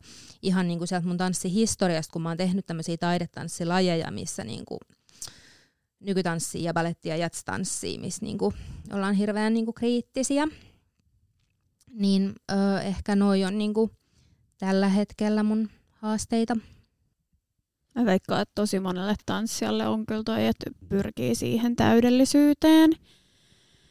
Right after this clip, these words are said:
Speaker 2: Ja unohtaa olla just armollinen itselleen, että hei. Ja sit kun mä ainakin näen sen niin, että tanssi on vähän sellainen, että sä et tuu koskaan oleen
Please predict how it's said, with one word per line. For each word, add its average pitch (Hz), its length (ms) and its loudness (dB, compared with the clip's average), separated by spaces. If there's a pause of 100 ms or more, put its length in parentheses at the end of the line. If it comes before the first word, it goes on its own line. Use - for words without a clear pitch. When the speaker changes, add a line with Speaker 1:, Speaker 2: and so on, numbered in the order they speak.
(380)
Speaker 2:
Ja 226 200 8
unohtaa 220 600 6
olla 247 180 4
just 233 260 4
armollinen 226 600 0
itselleen, 240 680 2
että - 200 2
hei. 247 300 2 (460)
Ja 233 120 0
sit 226 160 0 (120)
kun 214 280 -2 (600)
mä 226 200 6
ainakin 220 400 4
näen 214 240 2
sen 214 220 2
niin, 208 260 0
että - 320 -2 (280)
tanssi 120 380 -2
on 120 100 0
vähän 240 220 2
sellainen, 120 360 -2
että - 140 -6
sä - 160 0
et - 100 -4 (640)
tuu 226 160 -4 (100)
koskaan - 600 -4
oleen - 360 -2